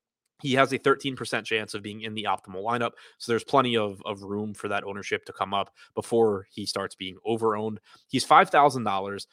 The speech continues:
small forward and power forward eligible. In over three hundred minutes with the Clippers,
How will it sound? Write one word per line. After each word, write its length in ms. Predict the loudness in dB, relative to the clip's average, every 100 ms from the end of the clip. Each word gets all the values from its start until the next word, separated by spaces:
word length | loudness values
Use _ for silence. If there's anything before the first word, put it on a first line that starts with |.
| _
small 320 | -12 4 4
forward 280 | 6 4 4
and 160 | 2 0
power 260 | 2 2
forward 220 | 0 -4 -4
eligible. 520 | -4 -4 -2 -2 -2 _ _
In 100 | 0
over 240 | 2 4 4
three 200 | 4 2
hundred 260 | 2 2
minutes 280 | 0 -2 0
with 160 | -2 0
the 60 |
Clippers, 460 | -4 -6 -2 -2